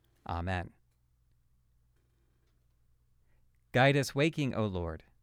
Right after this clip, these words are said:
and guard us sleeping, that awake we may watch with Christ, and asleep we may rest in peace. Let us bless the Lord. Thanks be to God.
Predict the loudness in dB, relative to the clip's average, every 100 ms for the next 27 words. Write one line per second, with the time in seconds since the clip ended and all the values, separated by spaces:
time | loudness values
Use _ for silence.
0 | _ _ _ _ -20 -8 -2 0 4 4
1 | 2 -2 -4 -4 -4 -4 -8 -10 _ _
2 | _ _ _ _ -20 0 6 6 6 4
3 | 4 4 6 4 4 2 0 -4 -8 -4
4 | -4 -4 -6 -16 -20 _ _ _ -4 0
5 | 0 0 0 2 0 -2 0 4 4 4
6 | 2 2 -4 -4 -4 -4 -6 -8 -8 -12
7 | -14 _ _ _ _ _ _ _ _ _
8 | _ _ _ _ _ _ _ _ _ _
9 | _ _ _ -20 _ _ _ _ _ _
10 | _ _ _ _ _ -4 4 6 6 2
11 | -2 -2 -4 -6 -6 -8 -14 _ _ _
12 | _ _ _ _ _ 2 4 4 2 -4
13 | -6 -4 -6 -6